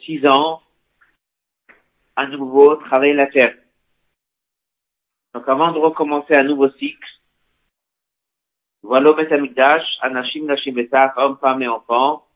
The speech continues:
Les enfants à bas âge,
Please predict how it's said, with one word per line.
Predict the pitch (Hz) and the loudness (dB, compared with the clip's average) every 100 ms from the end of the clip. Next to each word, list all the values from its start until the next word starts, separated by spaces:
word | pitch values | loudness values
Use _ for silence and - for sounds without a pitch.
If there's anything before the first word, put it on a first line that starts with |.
| _ _ _ _ _ _ _ _ _ _ _ _ _ _ _ | _ _ _ _ _ _ _ _ _ _ _ _ _ _ _
Les | 117 120 | -6 -2
enfants | 131 131 151 139 131 | -2 2 2 2 -2
à | 117 | -4
bas | 117 127 123 | 0 0 2
âge, | 120 139 | 2 2